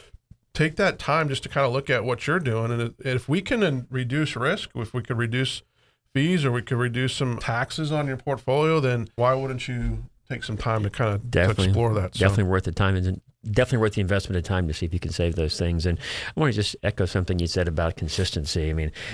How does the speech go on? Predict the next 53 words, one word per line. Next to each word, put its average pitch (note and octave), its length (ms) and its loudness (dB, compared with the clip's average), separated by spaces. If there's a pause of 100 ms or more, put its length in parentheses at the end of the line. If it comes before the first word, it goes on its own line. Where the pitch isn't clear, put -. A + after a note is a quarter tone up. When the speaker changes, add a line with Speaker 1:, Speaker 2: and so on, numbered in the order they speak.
Speaker 2:
as G2+ 80 -2
I G#2 60 4
Speaker 1:
Mm-hmm. G2 80 2
Speaker 2:
work G#2 160 4
with G2 100 0
my G2 140 2
clients F#2 400 0
over F#2 160 2
the F2+ 80 0
years, F2+ 400 2
and F2 300 0
as F2+ 200 2
we G2+ 120 2
all G2 140 2
age, G2+ 300 2
which F#2+ 180 -4
we're G2 140 2
all G2 160 2
doing, G2+ 300 2
unfortunately, F2+ 720 0
we F#2+ 100 2
have G2 220 0
less G2+ 260 0
and F#2 80 0
less F#2 220 0
time G#2 380 2
to F#2 100 -4
adjust F#2+ 480 0
and E2+ 120 -2
pivot G2 320 2
and F2+ 120 2
to E2+ 80 0
change G#2 420 2
as F2 100 0
we G2 120 2
get F2+ 120 2
older G2 380 2
to F2+ 100 -4
make E2+ 280 -2
up G#2+ 160 0
for E2+ 440 -2
things F2+ 200 0
that E2 100 0
don't E2+ 180 0
go F2+ 180 2
our F2 140 4
way F2+ 280 2
or E2 60 -2
go E2+ 240 0
as D#2 100 -4
planned. F#2+ 480 0
And D#2+ 160 -2
so F2 220 0